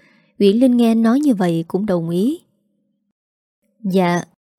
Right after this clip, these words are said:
anh đưa em qua tiệm phụ với Đình Trí đi. Ở nhà không có chồng em cũng buồn." "Vậy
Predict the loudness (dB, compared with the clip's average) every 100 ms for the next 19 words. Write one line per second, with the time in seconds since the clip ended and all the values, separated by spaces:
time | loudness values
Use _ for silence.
0 | _ -4 2 4 2 2 2 0 2 0
1 | 0 -2 -2 -2 -2 -2 -2 -2 0 2
2 | 2 2 0 -2 _ _ _ 0 2 0
3 | 0 -2 -2 -2 -2 -2 -2 -2 -4 -4
4 | -4 -4 0 0 0 -6 _ _ _ _
5 | _ _ _ _ _ _ _ _ _ -6
6 | -2 0 0 -2 -4